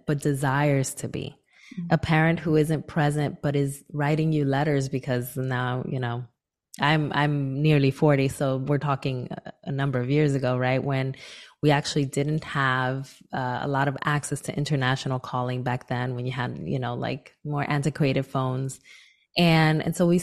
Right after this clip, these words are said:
Speaker 1: we would send letters to each other and photographs to say, like, "This is what I look like now," you know? And so the fact that you had all of that love and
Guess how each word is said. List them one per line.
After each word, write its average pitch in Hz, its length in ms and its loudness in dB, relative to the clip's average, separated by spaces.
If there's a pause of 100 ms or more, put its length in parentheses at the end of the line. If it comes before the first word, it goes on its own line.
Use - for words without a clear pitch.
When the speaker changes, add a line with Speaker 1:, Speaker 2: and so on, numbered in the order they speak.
Speaker 1:
we 180 180 4
would 170 120 2
send 175 240 2
letters 220 360 2
to - 100 0
each 139 180 2
other 135 220 2
and 139 200 -2
photographs 156 640 2
to 143 100 -4
say, 139 240 0
like, 135 180 -2
"This 175 180 0
is 170 120 0
what 156 120 4
I 147 120 4
look 185 240 0
like 147 240 -2
now," 123 420 -6
you 165 140 0
know? 165 220 2
And 170 200 2
so 165 380 4 (500)
the 160 140 0
fact 175 320 2
that 175 240 4
you 165 160 4
had 175 280 0
all 165 280 4
of 160 140 2
that 151 220 2
love 156 800 0
and 143 680 0